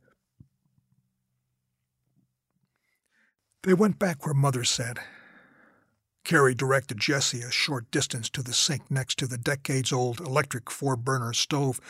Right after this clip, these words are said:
with chipped porcelain surface on the oven door.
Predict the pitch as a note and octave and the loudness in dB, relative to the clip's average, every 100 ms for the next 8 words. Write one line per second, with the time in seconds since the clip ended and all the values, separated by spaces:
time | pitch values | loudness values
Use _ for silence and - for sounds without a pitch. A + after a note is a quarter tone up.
0 | - - D3+ C#3 - D#3 - - D#3 C#3+ | -16 -4 -2 2 2 2 -2 0 0 0
1 | B2+ A#2 - D3+ C3+ C3+ C3+ A#2+ B2 C3 | -2 -2 0 0 -2 -4 -4 -4 -2 -2
2 | A#2 A#2 B2 B2+ B2+ A2+ | -2 -4 -2 -2 -2 -6